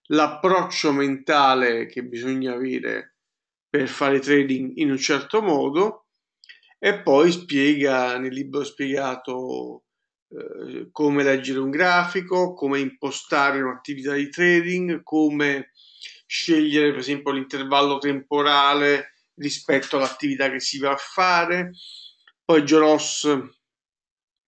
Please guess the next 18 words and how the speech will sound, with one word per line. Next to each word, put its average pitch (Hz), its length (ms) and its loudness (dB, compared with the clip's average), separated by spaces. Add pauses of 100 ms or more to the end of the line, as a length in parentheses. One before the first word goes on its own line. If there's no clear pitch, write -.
(580)
eh, 123 480 -2
spiega 143 800 4
una 147 200 0
serie 147 340 2
di, 143 280 -2
di, 127 380 -2
riporta, 143 520 2
insomma, 131 280 -4
una 131 120 -2
serie 147 240 2
di 143 100 -2
storie, 123 840 0
che - 160 -12
è 127 40 -6
una 120 100 -12
cosa 147 260 -2
che 135 60 -2
lui, 135 520 0